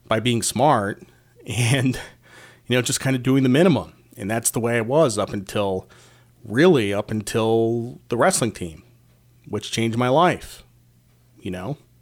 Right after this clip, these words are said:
<laughs> And the funny thing about Carl Snicken, just getting back to wrestling again, the guy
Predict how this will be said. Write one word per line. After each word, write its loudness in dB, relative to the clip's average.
<laughs> -6
And 4
the 2
funny 6
thing 4
about 4
Carl 2
Snicken, 0
just -2
getting 4
back 0
to 0
wrestling -4
again, -10
the 2
guy 4